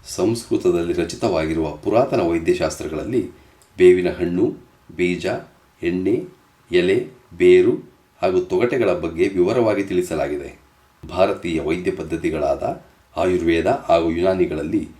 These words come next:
ಅನೇಕ ರೋಗಗಳ ಚಿಕಿತ್ಸೆಯಲ್ಲಿ ಬಳಕೆಯಾಗಿರುವ ಬೇವು ಇಂದಿನ ಆಧುನಿಕ ದಿನಗಳಲ್ಲಿ ಕೂಡ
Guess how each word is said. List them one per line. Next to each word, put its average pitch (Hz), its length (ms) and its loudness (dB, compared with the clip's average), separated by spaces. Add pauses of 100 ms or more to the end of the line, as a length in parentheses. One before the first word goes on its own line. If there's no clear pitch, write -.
(260)
ಅನೇಕ 117 400 4
ರೋಗಗಳ 82 440 0
ಚಿಕಿತ್ಸೆಯಲ್ಲಿ 80 680 -4
ಬಳಕೆಯಾಗಿರುವ 80 640 0
ಬೇವು 82 680 -2 (240)
ಇಂದಿನ 92 340 0
ಆಧುನಿಕ 127 560 2
ದಿನಗಳಲ್ಲಿ 78 560 0
ಕೂಡ 80 280 -4